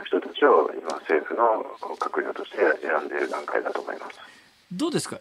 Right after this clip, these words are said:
Speaker 2: 一期目と比べて何か特徴ありますか？
Speaker 1: うん、もう、あの、一番大きな違いは、あの、一期目はトランプ氏も実は自分が勝てると思っていなかったと言われていて、
Speaker 2: はい。
Speaker 1: あの、この閣僚を誰に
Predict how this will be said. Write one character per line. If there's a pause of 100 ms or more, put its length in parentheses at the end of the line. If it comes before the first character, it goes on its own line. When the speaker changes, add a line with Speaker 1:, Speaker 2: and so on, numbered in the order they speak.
Speaker 2:
一 (100)
期
目
と
比 (120)
べ
て
何
か
特
徴
あ
り
ま
す
か？ (1400)
Speaker 1:
う
ん、
も
う、
あ
の、
一
番
大
き
な
違
い
は、 (420)
あ
の、
一
期
目
は
ト
ラ
ン
プ
氏
も
実
は
自
分
が
勝
て
る
と
思
っ
て
い
な
か
っ
た
と
言
わ
れ
て (160)
い
て、
Speaker 2:
は
い。
Speaker 1:
あ
の、
こ
の
閣
僚
を
誰
に